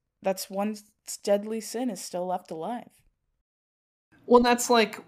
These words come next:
Speaker 2: one way to stop John Doe from winning is that the seven deadly sins are supposed to be deadly. So if you keep Wrath out of prison, you keep Wrath alive, then that's the best way that you can at this point to keep John Doe from entirely winning, right?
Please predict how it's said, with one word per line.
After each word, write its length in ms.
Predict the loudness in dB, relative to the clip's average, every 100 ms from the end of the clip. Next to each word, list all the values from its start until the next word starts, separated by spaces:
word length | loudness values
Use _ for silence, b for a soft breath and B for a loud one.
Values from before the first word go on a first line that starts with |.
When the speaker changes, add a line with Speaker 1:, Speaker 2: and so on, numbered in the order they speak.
| _
Speaker 2:
one 540 | -8 2 4 4 0 0
way 340 | 0 0 0
to 640 | -4 -6 -4 -4 -4 -4 -4
stop 520 | -2 4 4 4 2
John 300 | 2 2 4
Doe 200 | 4 4
from 240 | 2 -2
winning 320 | 0 2 2 0
is 240 | -2 -4
that 200 | -4 -2
the 200 | -4 -6
seven 460 | -4 2 2 2 0
deadly 300 | 0 0 -4
sins 300 | -4 -2 -2
are 60 |
supposed 440 | -2 -2 2 2 0
to 60 |
be 140 | 0 2
deadly. 520 | 4 4 2 -4 -6
So 300 | -2 0 0
if 180 | -2 -8
you 80 | -8
keep 280 | -4 -2
Wrath 380 | 2 4 4 0 b b b b _
out 160 | 6 8
of 120 | 4
prison, 360 | 0 0 0 -4
you 120 | -6
keep 300 | -4 -4 0
Wrath 400 | 0 0 -4 -8 -2
alive, 720 | 2 4 6 6 2 -2 -8 -12
then 520 | 0 2 2 -2 -6 B B B 0
that's 320 | 4 4 2
the 200 | 2 2
best 420 | 4 4 4 2 0
way 300 | 2 4 2
that 240 | 0 -2
you 120 | -4
can 420 | -2 2 2 2
at 220 | -2 -4 0
this 220 | 0 -2
point 360 | -6 -8 -6 -6
to 100 | -8
keep 340 | -6 -8 -4
John 260 | -2 -2 0
Doe 200 | -2 -2
from 200 | -4 -8
entirely 520 | -6 -2 -2 -2 -6
winning, 380 | -4 -4 -4 -6
right? 360 | -6 -6 -8